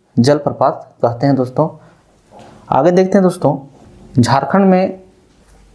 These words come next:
कुछ बहुत महत्वपूर्ण जलप्रपात है,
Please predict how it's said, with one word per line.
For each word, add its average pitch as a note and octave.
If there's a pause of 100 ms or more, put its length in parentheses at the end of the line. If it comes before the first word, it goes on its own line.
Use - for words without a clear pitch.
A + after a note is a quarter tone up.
कुछ D#3+ (460)
बहुत C3+
महत्वपूर्ण D3+ (840)
जलप्रपात C#3
है, B2+